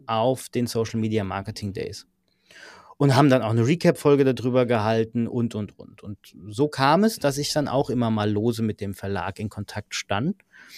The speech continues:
Und so wie mit den Jahren, äh, äh, wuchs dann auch mein Podcast und ich hab mit den Autorinnen und Autoren immer mal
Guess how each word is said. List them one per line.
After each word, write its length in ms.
Und 460
so 280
wie 80
mit 140
den 120
Jahren, 720
äh, 60
äh, 720
wuchs 460
dann 180
auch 240
mein 200
Podcast 720
und 220
ich 160
hab 140
mit 100
den 120
Autorinnen 520
und 120
Autoren 440
immer 240
mal 440